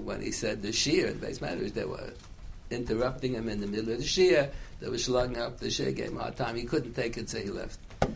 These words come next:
He left on his own. He left to Yerushalayim. He was a big Talmid Chacham, but it wasn't, uh, greater than Rab Chaim. The Netziv appointed him as Rosh Yeshiva because he needed someone who could raise money.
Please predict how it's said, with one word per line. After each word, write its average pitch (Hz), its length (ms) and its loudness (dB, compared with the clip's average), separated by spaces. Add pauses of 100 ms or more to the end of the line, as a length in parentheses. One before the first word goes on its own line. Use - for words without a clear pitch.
(180)
He 107 120 0
left 113 280 -2
on 104 140 -2
his 107 140 -4
own. 107 120 -2
He 113 80 0
left 143 240 4
to 151 80 4
Yerushalayim. 143 680 2
He 123 60 0
was 135 100 4
a 127 40 4
big 185 200 4
Talmid 127 240 0
Chacham, 101 340 -2
but 104 180 -4
it 113 100 -2
wasn't, 120 500 -2
uh, 98 260 -2
greater 113 320 2
than - 200 -4
Rab - 180 -6
Chaim. 117 260 -2 (760)
The - 340 0
Netziv 147 380 0
appointed 139 480 2
him 135 120 2
as 123 140 -2
Rosh 113 240 0
Yeshiva 131 260 0
because 120 280 0
he 110 80 2
needed 131 340 4
someone 123 440 0
who 120 180 0
could 113 160 0
raise 127 200 2
money. 170 340 4